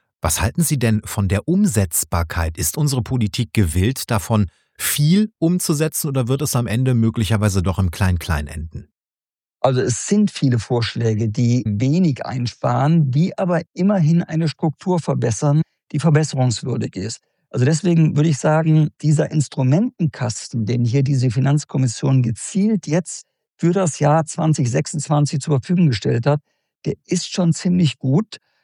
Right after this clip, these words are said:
Speaker 2: Den hätte das ein Parlament, sage ich mal, oder ein Bundesgesundheitsministerium aus eigener Vollkommenheit so nicht präsentieren können.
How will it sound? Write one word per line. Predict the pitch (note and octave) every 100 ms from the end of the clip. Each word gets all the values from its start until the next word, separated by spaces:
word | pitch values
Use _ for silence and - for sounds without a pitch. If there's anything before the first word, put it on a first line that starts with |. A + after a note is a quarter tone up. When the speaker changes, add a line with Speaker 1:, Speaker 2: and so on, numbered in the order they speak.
| _
Speaker 2:
Den | - B2
hätte | D3+ E3+
das | E3 D3 -
ein | - B2+ A#2
Parlament, | C#3 C3 B2 D3+ G3 D3
sage | C3 B2
ich | A2+
mal, | B2 B2
oder | C3 C3
ein | B2+
Bundesgesundheitsministerium | C3 C#3 - C3 F3+ D#3 C#3+ C3 A2 - C3 B2
aus | - A#2+ -
eigener | C#3 F#3 F#3+ D#3+
Vollkommenheit | D#3+ C#3 - D#3+ C#3+ C#3 C3 _ _ -
so | - C#3 E3
nicht | F#3+ F3 D3 - -
präsentieren | - C#3+ C#3+ - F#3+ D#3+ A2
können. | A#2 C3+